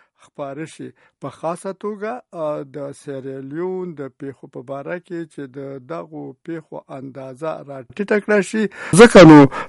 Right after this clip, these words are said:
په دغو پیسو به د ژوند د ژغورنې عادت، آ، تقویه کړي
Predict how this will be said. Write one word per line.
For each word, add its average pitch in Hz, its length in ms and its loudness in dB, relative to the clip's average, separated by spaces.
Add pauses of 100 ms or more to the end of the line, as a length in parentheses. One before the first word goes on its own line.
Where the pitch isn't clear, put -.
(100)
په 151 260 12
دغو 180 380 10
پیسو 151 640 2
به 170 260 2
د 147 240 0
ژوند 160 540 0
د 143 140 2
ژغورنې 147 880 2
عادت، 143 680 -4 (320)
آ، 156 160 2
تقویه 156 560 2
کړي 143 280 0